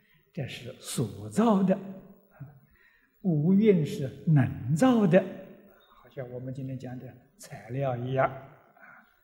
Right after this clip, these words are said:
能造的啊。这六根就是根身呐，所造的。这是说自己身体，我们自己身体以外，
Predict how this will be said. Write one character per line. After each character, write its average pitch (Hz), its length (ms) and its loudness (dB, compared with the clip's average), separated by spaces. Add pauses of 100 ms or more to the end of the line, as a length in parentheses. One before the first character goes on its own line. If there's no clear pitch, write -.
能 113 460 -6
造 151 260 6
的 147 140 -2
啊。 - 640 -18 (500)
这 120 120 -18
六 127 320 -2
根 123 260 -6
就 123 120 -12
是 - 160 -20 (140)
根 120 300 -6
身 135 280 0
呐， 131 120 -6 (800)
所 - 260 -18
造 - 200 -20
的。 - 120 -20 (3000)
这 127 100 -4
是 127 140 -8
说 131 180 -8
自 123 140 -10
己 - 140 -16
身 120 220 -10
体， - 260 -20 (1500)
我 165 160 2
们 190 200 4
自 226 200 -2
己 190 140 0
身 262 280 2
体 190 320 2
以 196 60 10
外， 311 440 10